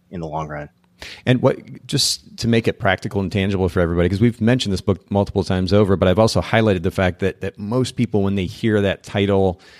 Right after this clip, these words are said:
Speaker 2: uh, maybe even read the book, it's kind of like, "Oh yeah, that's nice," and then they move on because they don't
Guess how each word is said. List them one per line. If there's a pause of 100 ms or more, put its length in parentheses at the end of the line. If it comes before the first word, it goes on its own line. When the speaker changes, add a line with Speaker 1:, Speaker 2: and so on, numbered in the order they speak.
(460)
Speaker 2:
uh,
maybe
even
read
the
book,
it's
kind
of
like,
"Oh
yeah,
that's
nice,"
and
then
they
move
on
because
they
don't